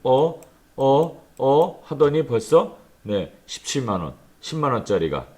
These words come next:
네, 칠십 퍼센트가 이렇게 올라오는 겁니다. 대형주라고 가만히, 네, 있지 않아요. 갈 때는 야금야금 어느새 가는 겁니다. 자, 마찬가지로 자동차 관련해서 뭐 서현이와든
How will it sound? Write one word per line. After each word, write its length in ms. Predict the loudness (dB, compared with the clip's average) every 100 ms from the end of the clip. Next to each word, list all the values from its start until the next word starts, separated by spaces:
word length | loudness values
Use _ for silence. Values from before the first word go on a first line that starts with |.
| _ _
네, 240 | -10 -8 -8
칠십 320 | -6 -6 -4
퍼센트가 320 | -4 -2 0
이렇게 240 | 0 0 2
올라오는 320 | 2 2 -2
겁니다. 340 | -8 -10 -12 -16 -20 _ _ _
대형주라고 880 | 2 4 4 2 0 0 0 -2 -6 -20 -16
가만히, 800 | -10 -6 -2 -2 -2 -2 -4 -8 _ _
네, 360 | -4 -4 -6 -16 -14
있지 240 | -8 -2
않아요. 440 | 0 0 0 0 -2
갈 160 | -8 -6
때는 500 | -2 0 0 -4 -10 -10
야금야금 680 | -8 -4 -4 -2 -4 -4 -4
어느새 420 | -2 0 0 0
가는 200 | 0 -2
겁니다. 300 | -4 -8 -12 -16 _ _ _
자, 380 | -10 -4 0 0 0
마찬가지로 600 | -4 -4 0 6 6 6
자동차 460 | -2 -6 -4 0
관련해서 760 | 0 0 -4 -6 -2 0 0 -4 -20 _
뭐 120 | -12 -10
서현이와든 960 | 2 4 4 2 0 0 2 0 -2